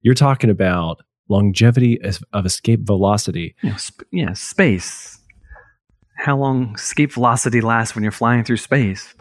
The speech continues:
Speaker 1: Yeah, wh-, what's the speed that a shuttle needs to take to get out of the atmosphere? But this is not what they're talking about.
Speaker 2: No.
Speaker 1: This is intriguing new development.
Speaker 2: Yeah, it, it's talking about human lifespans.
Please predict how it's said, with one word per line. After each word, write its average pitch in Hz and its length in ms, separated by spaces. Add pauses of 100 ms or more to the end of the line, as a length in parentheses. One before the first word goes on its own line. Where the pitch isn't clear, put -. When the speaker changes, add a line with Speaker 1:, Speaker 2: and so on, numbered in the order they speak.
(140)
Speaker 1:
Yeah, 135 240
wh-, 110 440
what's 113 300
the 107 120
speed 107 600
that 101 120
a 98 40
shuttle 104 440
needs 98 200
to 101 80
take 98 360
to 92 340 (160)
get - 240
out 98 160
of 90 80
the 87 120
atmosphere? 85 680 (580)
But - 200
this 131 180
is 139 160
not 113 160
what 113 100
they're 107 100
talking 147 340
about. 76 320 (420)
Speaker 2:
No. 101 220 (520)
Speaker 1:
This 175 140
is 151 160
intriguing 107 540
new 92 120
development. 107 480 (280)
Speaker 2:
Yeah, 107 480 (100)
it, 127 180
it's - 200
talking 151 360
about 107 420
human 139 420
lifespans. 117 720